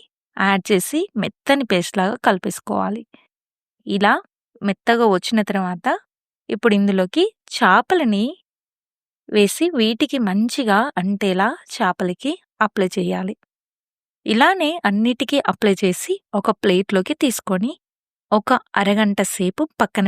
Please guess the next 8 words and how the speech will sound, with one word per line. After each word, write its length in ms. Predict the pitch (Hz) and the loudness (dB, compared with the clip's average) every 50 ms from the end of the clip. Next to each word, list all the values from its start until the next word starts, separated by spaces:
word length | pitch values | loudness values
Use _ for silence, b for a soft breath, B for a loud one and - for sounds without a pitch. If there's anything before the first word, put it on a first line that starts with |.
| 185 185 | -2 -2
పెట్టాలి. 340 | - - - 185 190 220 - _ _ _ _ _ _ - - | -6 -8 -8 -8 -8 -8 -10 _ _ _ _ _ _ -4 0
ఇలా 160 | 202 214 220 214 - | 2 2 2 4 2
పెట్టడం 340 | 202 - - 202 196 202 202 190 | -2 2 2 2 2 2 0 0
వలన 220 | 185 185 196 226 302 370 _ _ - 208 | 0 0 0 0 -2 -4 _ _ -4 -2
మనకి 240 | 196 190 190 185 233 - - - | 0 0 0 -2 -4 -6 -2 0
చేప 360 | 240 202 190 190 190 - 220 196 214 269 349 _ _ - 208 | 2 4 4 4 2 2 0 0 0 -2 -6 _ _ -8 -4
మంచి 220 | 180 190 190 - 208 - | -4 -4 -4 -6 -12 -12
స్పైసీగా 560 | - - 208 180 180 185 - - 233 220 226 | -4 -2 0 0 0 -2 0 -2 0 2 2